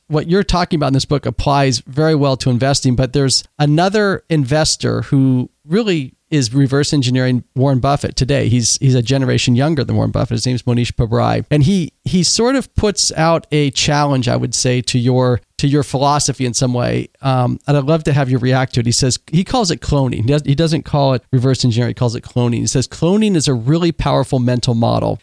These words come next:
and humans are incredibly bad at cloning. Humans will see something great and they will acknowledge it. That's wonderful, but they won't clone it. If you're a cloner, you get a huge advantage in life if you are a cloner, because the rest of humanity is not good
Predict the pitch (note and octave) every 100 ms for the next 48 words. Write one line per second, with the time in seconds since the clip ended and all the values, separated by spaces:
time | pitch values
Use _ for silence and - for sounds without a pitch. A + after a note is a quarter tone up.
0 | _ C#3 C3+ E3+ F#3 F#3+ D#3 C3+ B2+ -
1 | D3+ D3+ C3+ C3 G2+ C3+ C3 B2 G#2+ G#2
2 | - B2+ - - B2+ A#2+ G#2+ G2+ - _
3 | _ _ D#3+ E3+ E3+ D3+ C#3 - F#3 -
4 | E3+ D3 C#3+ B2 C#3 D3+ E3+ - C3 C3
5 | B2+ A#2+ A#2+ C3 C#3+ C3+ C#3+ B2+ _ _
6 | B2 B2 - B2 D#3 E3 - D3 D3 -
7 | _ _ _ - B2+ C3+ B2+ B2+ C#3+ -
8 | - C#3+ C3+ A#2+ - _ B2+ C3+ C3 -
9 | D3+ E3+ F#3 F#3 D#3 C#3 C3 C3+ B2+ B2
10 | - F3 E3 D3 C3+ C#3 C#3 B2 A#2+ A#2
11 | A#2 A#2 - - C3+ B2+ B2 A2+ - B2+
12 | B2 A2 G#2+ A2+ - A#2+ - A#2 A#2 C#3
13 | - C#3 C3+ B2 B2 B2 A#2 A2+ G#2+ A#2+
14 | A#2+ A#2 B2 A2+ G#2+